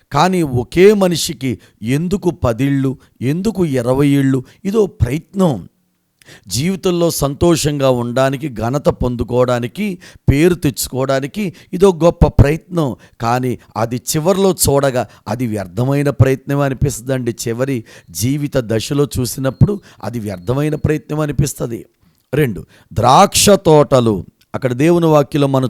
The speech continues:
చూడొచ్చు, "ద్రాక్ష తోటలు నాటించుకుంటిని." ఎందుకు? మూడో వచనంలో చూస్తే, "ద్రాక్షారసము చేత సంతోషపరుచుకొందుననియు దేన్ని నా దేహమును"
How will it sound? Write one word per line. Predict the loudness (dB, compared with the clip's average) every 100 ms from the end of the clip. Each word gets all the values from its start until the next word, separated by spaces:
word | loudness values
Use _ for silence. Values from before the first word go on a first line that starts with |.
| 0
చూడొచ్చు, | 2 0 -2 -4 -4 -10 -8
"ద్రాక్ష | 2 4 4 4 2
తోటలు | 4 4 4 4 2
నాటించుకుంటిని." | 4 2 2 -2 -2 -2 0 -2 0 -2 0 -2 -4 -8 -16 _ _ _ -2
ఎందుకు? | 0 2 4 6 4 0
మూడో | 0 6 8
వచనంలో | 6 4 2 2 2 0
చూస్తే, | -4 0 0 0 -6 _ _ _ -8
"ద్రాక్షారసము | -2 2 2 0 2 6 8 8 6 4 2 0 0 2
చేత | 2 2
సంతోషపరుచుకొందుననియు | 0 0 0 2 4 4 2 4 4 4 0 -2 0 0 2 2 2 2 2
దేన్ని | 2 0 0 0
నా | 0 0
దేహమును" | 0 0 0 0 0 0 0 -2